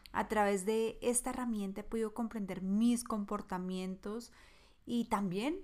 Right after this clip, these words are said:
los comportamientos de las personas que yo amo, lo cual me ha dado herramientas para vivir mejor, para ser más consciente, para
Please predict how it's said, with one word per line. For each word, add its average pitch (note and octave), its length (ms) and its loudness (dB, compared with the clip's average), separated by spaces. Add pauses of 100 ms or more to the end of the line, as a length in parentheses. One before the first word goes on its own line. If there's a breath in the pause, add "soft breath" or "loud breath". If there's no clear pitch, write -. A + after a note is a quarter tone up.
los G3+ 120 -6
comportamientos G3 720 0
de G#3 80 2
las G#3 160 -2
personas F3 540 -4
que G#3 140 -4
yo E3+ 180 2
amo, F#3+ 260 6
lo A3 140 -4
cual F#3 160 0
me F3 120 0
ha F3 40 2
dado F#3+ 300 0
herramientas G3+ 1080 -2 (360 loud breath)
para A#3+ 240 0
vivir A3 400 2
mejor, G#3 560 -2
para G3+ 220 -2
ser G3+ 220 -6
más G#3 220 -6
consciente, F#3 920 -6 (340 loud breath)
para G#3 480 6